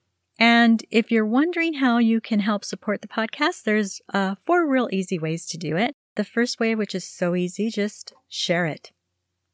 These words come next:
Share it with a mom friend, you know, share it on your social media, share it through a text, however you wanna share it with somebody that can relate to the content or appreciate the content or is a mom or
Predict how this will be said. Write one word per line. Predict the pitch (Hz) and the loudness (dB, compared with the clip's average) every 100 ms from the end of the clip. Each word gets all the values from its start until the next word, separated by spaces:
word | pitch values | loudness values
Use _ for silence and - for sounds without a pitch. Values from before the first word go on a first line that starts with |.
| _ _ | _ _
Share | - 185 165 | -2 0 0
it | |
with | - | -2
a | 180 | 0
mom | 220 262 | 2 2
friend, | 254 254 247 247 247 247 - - | 2 2 4 4 4 2 0 -2
you | 185 | -2
know, | 160 | -2
share | 165 202 175 | -2 2 2
it | |
on | 160 | 0
your | 151 | -4
social | 151 156 - 175 | -6 -6 -4 2
media, | 220 269 254 247 240 240 233 | 4 6 6 4 4 4 2
share | 233 - 175 165 | 0 -4 -4 -2
it | 165 - | -4 -6
through | - 165 | -4 -4
a | 180 | -4
text, | - 269 247 247 - - _ _ | 0 2 4 2 -2 -16 _ _
however | - 233 254 | 2 4 4
you | 285 247 | 2 2
wanna | 214 202 | 0 -2
share | - 190 170 175 | -2 -2 0 0
it | 175 - - | -2 -6 0
with | 196 185 | 2 2
somebody | - 190 180 185 | 0 -2 0 0
that | 180 165 160 160 - - | 0 0 -2 -4 -8 -4
can | 220 196 185 170 - _ - | 2 2 2 -2 -8 _ -2
relate | 190 180 175 | 2 2 0
to | 226 | -4
the | 196 | -4
content | 190 247 - 185 165 | -2 -4 -2 -4 -4
or | - 180 175 | -2 0 0
appreciate | 175 262 392 202 175 | -2 0 0 -2 -4
the | - | -6
content | - 160 170 175 165 - | -8 -8 -6 -4 -6 -6
or | 185 185 180 180 - | -2 0 2 0 0
is | 247 311 | 0 0
a | 202 | -2
mom | 170 160 160 165 - | -2 -4 -4 -6 -4
or | 180 175 175 170 | -4 -2 -2 -4